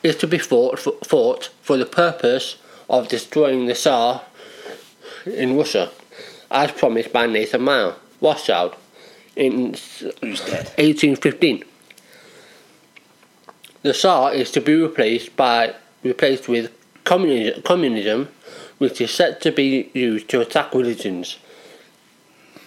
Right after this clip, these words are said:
Speaker 1: predominantly Christianity. The differences between the British and German empires are to be used to foment this war.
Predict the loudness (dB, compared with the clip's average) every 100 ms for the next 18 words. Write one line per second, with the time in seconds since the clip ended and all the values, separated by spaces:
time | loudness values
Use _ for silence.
0 | _ -16 -16 -14 -4 0 2 2 2 2
1 | 0 0 -4 -6 -2 0 0 -2 -6 -8
2 | _ _ _ -20 -20 -20 -20 -20 _ -2
3 | 2 2 2 2 2 -2 -2 0 2 2
4 | 2 0 0 -2 0 0 0 0 2 2
5 | 0 0 0 0 -2 -2 2 2 2 -2
6 | 0 -4 -2 -2 -2 -4 -12 -16 -2 0
7 | 2 -2 -6 -8 -8 -4 -2 -2